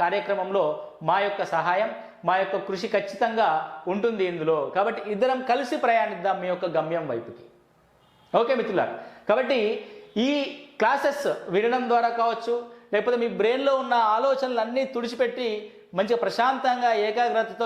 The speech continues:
చదవడానికి ప్రిపేర్ అవు-, ఉద్దేశించబడిన ఈ వీడియోని చేశాను తప్ప ఇందులో ఎవరిని కించపరచడానికి కానీ ఎవరిని తక్కువ చేసి మాట్లాడడానికి కానీ నేను చేయలేదండి. బాగా గుర్తుపెట్టుకోండి,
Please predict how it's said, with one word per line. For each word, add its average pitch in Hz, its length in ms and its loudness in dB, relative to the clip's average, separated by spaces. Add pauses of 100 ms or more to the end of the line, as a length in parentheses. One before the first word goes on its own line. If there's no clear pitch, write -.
చదవడానికి 220 560 2
ప్రిపేర్ 208 360 0 (100)
అవు-, 214 280 -2
ఉద్దేశించబడిన 208 840 2 (300)
ఈ 214 120 2 (120)
వీడియోని 214 400 2 (300)
చేశాను 190 320 2
తప్ప 190 100 0
ఇందులో 208 280 2
ఎవరిని 220 500 2 (380)
కించపరచడానికి 202 680 0
కానీ 208 180 2 (100)
ఎవరిని 214 280 0
తక్కువ 254 380 0
చేసి 226 180 -2
మాట్లాడడానికి 185 560 -2
కానీ 196 320 -2 (300)
నేను 196 140 0
చేయలేదండి. 170 580 0 (380)
బాగా 233 220 2 (100)
గుర్తుపెట్టుకోండి, 208 840 -2